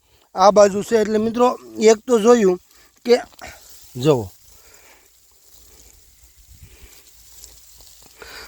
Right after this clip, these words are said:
આપણે મિત્રો એક વસ્તુ તો જોયું કે જેમાં જુવાર આપણે કરીએ છીએ ત્યાં થોડી તકલીફ વધારે પડે છે,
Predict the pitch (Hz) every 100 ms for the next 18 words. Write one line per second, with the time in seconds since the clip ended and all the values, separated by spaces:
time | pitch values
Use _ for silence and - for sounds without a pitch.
0 | - 185 240 247 240 247 233 233 247 -
1 | 247 233 220 240 247 196 220 208 165 220
2 | 226 196 170 196 226 226 208 214 220 226
3 | 240 - 175 160 160 _ - - - -
4 | - 208 220 214 220 190 208 220 190 185
5 | 180 214 202 190 180 160 190 226